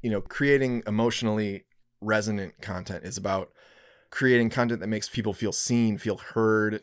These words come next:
feel known, and taps into the part of their brain that will stick around and watch something or read something because they relate to it, and it somehow s-, it speaks to a problem in their life or an issue they're passionate about.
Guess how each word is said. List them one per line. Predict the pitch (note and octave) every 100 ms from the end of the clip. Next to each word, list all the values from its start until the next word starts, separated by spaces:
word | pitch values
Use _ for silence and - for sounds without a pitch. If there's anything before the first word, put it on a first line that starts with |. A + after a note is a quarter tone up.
| _
feel | - G2+ F#2+ F#2+ -
known, | A2 G#2 G#2 G#2+ G#2+
and | G#2+ G#2 G2
taps | A2+ A2 -
into | A2+ A2 - G#2+ G2 G#2+ -
the | A2
part | - - A2+
of | G#2+
their | G2 G2
brain | F#2+ G#2 A2+ A2
that | G2+ E2
will | G2+ G2 F2+
stick | - - A2+
around | G#2 F#2+ G#2+
and | G#2 F#2+
watch | A2 -
something | G2+ F#2 G2 F#2+
or | D#2+ F#2 F#2
read | F#2 A2 A#2
something | A2+ G#2+ G2 G2
because | F#2+ G#2 G2
they | G2 F#2+ F#2+ F#2+
relate | F2+ E2 F2+ C#3+ -
to | G#2
it, | G2
and | G2 G2
it | E2 -
somehow | - A2+ G#2+
s-, | - - - -
it | G#2
speaks | - - A#2 -
to | A#2
a | -
problem | - G#2 G2 G2+
in | G2
their | F2+
life | E2+ F2+ F2 - _ - - _
or | -
an | G2
issue | A2 A2 G#2
they're | F#2+
passionate | E2+ G2 F2+ - F#2+
about. | F2+ F2+ F2+